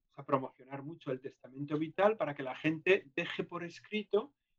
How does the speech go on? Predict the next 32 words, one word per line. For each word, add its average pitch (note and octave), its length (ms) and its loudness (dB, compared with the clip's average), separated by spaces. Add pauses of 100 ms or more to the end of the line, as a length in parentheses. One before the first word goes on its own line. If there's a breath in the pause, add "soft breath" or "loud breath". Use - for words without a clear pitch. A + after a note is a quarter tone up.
cómo F#3+ 260 4
quiere F#3 280 8
ser F3+ 300 0
tratado F3 440 4
cuando C#3 220 4
llegue C#3+ 220 8
la C3+ 100 6
enfermedad, A#2+ 500 -10 (480)
¿no? - 180 -8 (260)
De - 60 -20
forma D3 220 2
que D3+ 60 0
una D3 140 8
persona D3+ 360 4
por C#3 120 -2
escrito F3 460 8
diga, C#3 260 8
"No D#3 240 6
quiero C#3+ 280 8
que C#3 80 0
se C#3 100 -4
me C3+ 80 0
aplique D3 320 4
la F3+ 80 10
eutanasia D#3+ 580 6
en D3+ 140 8
ningún C#3 320 4
caso". - 340 -4 (160)
Bueno, C#3 160 -10
pues - 140 -16
entonces C#3 340 -4
eso, F3 220 2